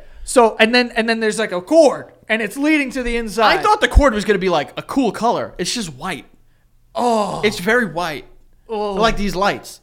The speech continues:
Speaker 2: Like, very white.
Speaker 1: Whoa.
Speaker 2: Yeah. So the ba-, the doctor's holding the baby, and I asked Becca, I was like, "Are, do you wanna cut the cord?" And she's like, "No, the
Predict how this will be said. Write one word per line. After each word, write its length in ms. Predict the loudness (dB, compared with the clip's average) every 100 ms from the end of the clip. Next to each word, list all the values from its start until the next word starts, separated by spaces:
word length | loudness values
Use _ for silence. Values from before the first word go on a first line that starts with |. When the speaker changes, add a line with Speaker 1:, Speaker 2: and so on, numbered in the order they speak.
| _
Speaker 2:
Like, 140 | -8 -6
very 480 | -4 2 4 4 0
white. 400 | -2 -4 -6 -12
Speaker 1:
Whoa. 560 | -4 2 4 4 0 -2
Speaker 2:
Yeah. 380 | 0 2 0 -4 -14 -16 -12
So 240 | 0 2 2
the 100 | 0
ba-, 240 | 0 -2
the 100 | -4
doctor's 340 | -2 -2 -4 -8
holding 340 | -4 -2 -2
the 60 | -2
baby, 420 | 0 0 -2 -4
and 260 | -4 -4 -4
I 140 | -2 0
asked 260 | 0 -2
Becca, 220 | -2 -2
I 40 | -4
was 140 | -6
like, 100 | -8 -6
"Are, 220 | -6 -8 -12
do 140 | -8 -6
you 180 | -2 -2
wanna 220 | -2 -6
cut 200 | -12 -16
the 40 |
cord?" 120 | -18 -18
And 60 |
she's 120 | -14 -12
like, 140 | -10
"No, 220 | -6 -6
the 120 | -8